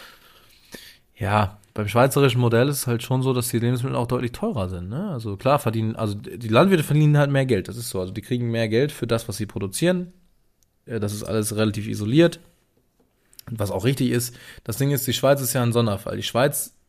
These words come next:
verdient Geld, weil sie sehr unabhängig ist, politisch unabhäng-, un-, rel-, relativ unabhängig ist, äh, von Märkten relativ unabhängig ist, weil da sehr viel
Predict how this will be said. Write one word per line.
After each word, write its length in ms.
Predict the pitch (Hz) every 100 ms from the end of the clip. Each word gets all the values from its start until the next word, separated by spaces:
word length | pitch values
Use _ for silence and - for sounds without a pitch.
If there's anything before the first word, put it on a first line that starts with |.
| _
verdient 380 | - 117 113 107
Geld, 280 | 127 160
weil 120 | 117 110
sie 120 | 107
sehr 220 | 113 110
unabhängig 480 | 143 170 147 143 151
ist, 180 | 139 -
politisch 360 | 120 117 117
unabhäng-, 320 | 135 127 127
un-, 80 | 135
rel-, 420 | 127 127 120 117 120
relativ 340 | 120 117 117 131
unabhängig 520 | 123 117 120 113 -
ist, 300 | 120 - - - - - _ -
äh, 220 | 113 107
von 280 | - 107 107
Märkten 400 | 123 139 - 123
relativ 340 | 117 120 120
unabhängig 500 | 127 113 117 113 110
ist, 160 | 117 110
weil 100 | 107
da 100 | 101
sehr 120 | 107
viel 160 | -